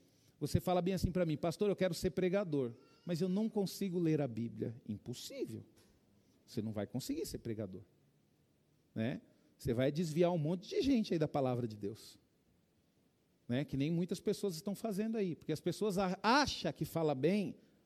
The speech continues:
acham que pode pregar a palavra de Deus. E não é assim que funciona, queridos. Você pode ter certeza, queridos, que Deus vai usar como pregador aquele que não fala bem, mas lê a sua palavra, mas busca um relacionamento com Ele. Tá?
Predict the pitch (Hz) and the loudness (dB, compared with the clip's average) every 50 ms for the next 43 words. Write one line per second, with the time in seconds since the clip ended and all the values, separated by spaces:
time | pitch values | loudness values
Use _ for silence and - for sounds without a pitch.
0 | _ - 143 170 196 190 - - 147 - - - - 131 113 - - 120 123 113 | _ -2 0 0 0 -2 -4 -6 -10 -10 -8 -6 -6 -6 -6 -6 -6 -4 -4 -4
1 | 113 107 - 117 110 110 110 107 107 110 110 113 - - - - - - _ _ | -4 -4 -6 -6 -6 -6 -6 -8 -8 -10 -10 -10 -10 -12 -12 -14 -16 -20 _ _
2 | _ _ _ _ _ _ _ _ _ _ - 127 131 143 160 175 170 147 - - | _ _ _ _ _ _ _ _ _ _ -8 -4 -2 -2 -2 -2 -2 -4 -6 -6
3 | 170 160 - - - 143 131 - - 123 117 113 - - - 131 123 - - - | -8 -10 -10 -10 -10 -12 -10 -8 -8 -8 -8 -8 -10 -12 -12 -14 -14 -16 -20 -20
4 | - _ _ _ _ _ _ _ _ _ _ _ _ _ _ - - 123 - 165 | -20 _ _ _ _ _ _ _ _ _ _ _ _ _ _ -10 -6 -2 0 0
5 | 170 170 - 170 - - 175 143 - 170 165 151 127 127 - 127 117 110 - - | 0 0 -2 -4 -2 -2 -4 -2 0 0 0 0 0 -2 -4 -4 -6 -6 -8 -10
6 | - 135 123 139 147 147 143 160 160 143 127 151 143 - 147 147 135 - 147 151 | -10 -6 -4 -2 -2 -2 0 -2 0 0 0 -2 -4 -4 -6 -6 -4 -4 -2 -2
7 | 147 151 147 127 131 127 120 - - - - _ _ - - 117 - - - 151 | 0 0 0 0 0 0 0 -2 -6 -12 -20 _ _ -6 -6 -6 -6 -4 0 2
8 | 156 165 180 170 - 165 160 160 139 - - 143 143 156 165 151 131 127 123 123 | 2 2 0 -2 -4 -4 -4 -4 -6 -6 -4 -4 -2 -2 -2 -2 0 0 0 -2
9 | 120 - - - _ _ - 127 127 113 - 120 120 113 113 - - - 117 113 | -4 -8 -14 -20 _ _ -6 -4 -2 -2 -2 0 -2 -2 -2 -4 -6 -8 -8 -8
10 | - - 117 110 110 110 113 107 113 120 117 - _ _ - 110 117 110 98 110 | -4 -4 -2 -2 -2 -2 -2 -4 -6 -8 -8 -10 _ _ -6 -4 -4 -4 -2 -2
11 | 123 123 110 - - 110 113 120 113 113 113 - 120 117 107 104 107 107 - - | -4 -4 -4 -6 -6 -4 -2 -2 -2 -2 -2 -4 -4 -4 -2 -2 -2 -4 -6 -8
12 | - 110 107 104 104 101 101 110 - - - - - - - - - - - - | -8 -6 -6 -4 -4 -4 -6 -8 -10 -14 -16 -16 -16 -16 -16 -18 -20 -20 -20 -20
13 | _ - - - 139 160 175 180 170 | _ -10 -2 2 4 4 4 4 0